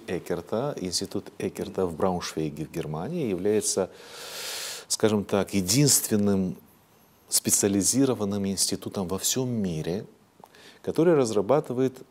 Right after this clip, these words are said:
различные методи-, методики преподавания истории, географии, социальных наук в школах.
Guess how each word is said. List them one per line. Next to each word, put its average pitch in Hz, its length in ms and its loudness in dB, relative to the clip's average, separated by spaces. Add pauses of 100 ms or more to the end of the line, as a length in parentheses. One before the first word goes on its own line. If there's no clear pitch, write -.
(100)
различные 123 540 -4
методи-, 113 720 -6
методики 117 580 -4
преподавания 101 840 -4
истории, 127 800 -2
географии, 95 640 -4
социальных 92 600 -6
наук 87 260 -8
в - 80 -8
школах. - 560 -6